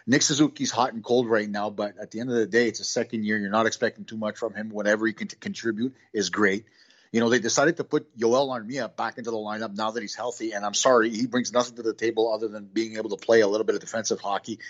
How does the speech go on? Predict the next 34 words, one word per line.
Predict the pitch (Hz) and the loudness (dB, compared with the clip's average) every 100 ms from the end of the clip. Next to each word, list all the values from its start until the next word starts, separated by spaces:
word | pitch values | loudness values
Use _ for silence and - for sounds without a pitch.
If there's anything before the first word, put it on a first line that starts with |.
| - - | -16 -8
and | 98 | 0
having | 110 110 110 | 2 2 2
good | 95 117 | 4 2
hands | 101 110 101 | 4 0 0
along, | 101 104 117 104 | 0 0 0 -4
you | 101 | -6
know, | 104 | -6
when | 104 101 | -6 -6
he's | 98 | -6
in | 95 | -2
tight | 117 117 | 0 0
spaces. | - 120 117 - - _ _ _ _ _ _ - | 2 2 0 -8 -18 _ _ _ _ _ _ -10
You | 110 | -4
know, | 110 104 | -4 -2
Thomas | 127 139 139 - | 0 2 0 -8
Tatar | 113 127 127 131 123 | -4 2 2 2 -4
hasn't | 104 117 120 | -10 -8 -8
been | 117 | -8
able | 117 110 | -8 -8
to | - | -12
score | - 110 113 113 _ | -8 -4 -2 -4 _
at | 117 107 | -16 -14
the | |
same | - 117 104 | -10 -10 -4
clip | 120 - | -4 -2
he | 98 | -4
did | 104 98 | -2 0
last | 131 127 - 135 | 0 0 -2 0
year. | 131 131 _ _ _ _ _ | 0 0 _ _ _ _ _
Phil | - 156 156 | 2 2 4
Danault | 135 127 123 | 0 -2 -2
is | 113 | -4
still | - | -4
struggling. | 107 - 117 110 113 110 | -6 -4 -6 -6 -12 -12